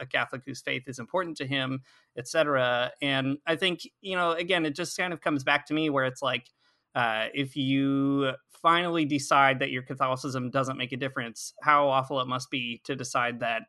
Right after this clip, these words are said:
it, it's, uh, it's on all the issues that actually make people's lives better. That's where you don't wanna be a Catholic. So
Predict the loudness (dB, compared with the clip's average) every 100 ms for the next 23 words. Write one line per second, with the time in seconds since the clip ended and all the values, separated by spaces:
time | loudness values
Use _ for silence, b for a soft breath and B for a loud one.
0 | -10 -10 -10 -12 -6 -4 -2 -4 -6 -6
1 | -4 4 4 6 6 4 4 0 2 0
2 | 0 0 -2 -2 -4 -4 -4 -6 -6 -6
3 | -6 0 0 0 0 0 0 0 2 0
4 | 0 -4 -4 -4 -4 -6 -6 -8 -8 -6
5 | -6 -10 0 2 2